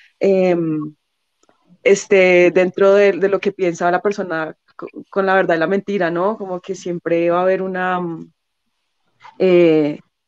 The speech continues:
un choque, no sé, de, de perspectivas, un choque de, de, de pensamiento. Em, y bueno, sí, tal vez, tal vez uno, una de las voces más fuertes es esa, la de ese personaje.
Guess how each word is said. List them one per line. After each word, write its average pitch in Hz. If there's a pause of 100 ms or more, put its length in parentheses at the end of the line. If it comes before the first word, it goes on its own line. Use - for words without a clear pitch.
(140)
un 214
choque, 208
no 180
sé, 180
de, 175
de 180
perspectivas, 233
un 196
choque 185
de, 185
de, 190
de 175
pensamiento. 190 (720)
Em, 160 (420)
y 202
bueno, 208
sí, 208 (120)
tal 175
vez, 185
tal 180
vez 190
uno, 185
una 196
de 185
las 196
voces 175
más 190
fuertes 185
es 190
esa, 196 (120)
la 170
de 170
ese 175
personaje. 170